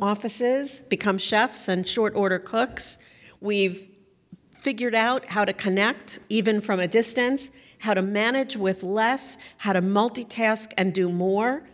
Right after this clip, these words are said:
You should see what my dining room table can become. It's no longer just a pace, place for Shabbat meals. It's amazing how much can happen on that table.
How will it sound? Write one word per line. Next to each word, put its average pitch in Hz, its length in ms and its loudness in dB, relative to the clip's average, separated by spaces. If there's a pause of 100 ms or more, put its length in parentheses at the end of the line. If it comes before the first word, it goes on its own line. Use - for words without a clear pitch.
(280)
You 208 140 0
should 190 260 0
see 269 300 2
what 226 180 0
my 175 140 0
dining 208 400 2
room 214 140 2
table 180 380 0
can 175 220 0
become. 165 480 -2 (500)
It's 202 240 -2
no 247 160 2
longer 226 340 0
just 196 240 0
a 190 60 -4
pace, 156 340 0
place - 400 -2 (280)
for 202 100 2
Shabbat 170 420 0
meals. 165 560 -2
It's 180 260 0
amazing 196 640 0
how 175 140 0
much 170 240 -4
can 170 120 -2
happen 170 280 -4
on 151 140 -2
that 156 160 -8
table. 190 400 -8